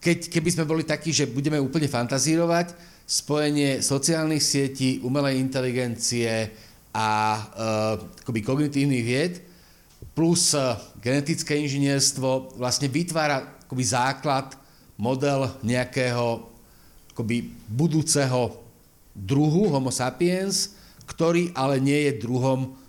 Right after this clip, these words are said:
pozostávaným, pozostávajúcim z autonómnych individuí,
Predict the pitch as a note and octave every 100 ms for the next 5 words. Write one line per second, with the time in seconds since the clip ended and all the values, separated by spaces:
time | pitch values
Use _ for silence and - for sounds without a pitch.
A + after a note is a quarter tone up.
0 | - B2+ C#3 C#3+ - C3 B2 B2 B2 A#2+
1 | A#2+ A2 - - - C3+ C3+ C#3+ C3 C3
2 | A#2+ - - D3 D3 C#3+ C3 B2 A2 A2
3 | A2 G#2 F#2+ F#2+ F2+ D2+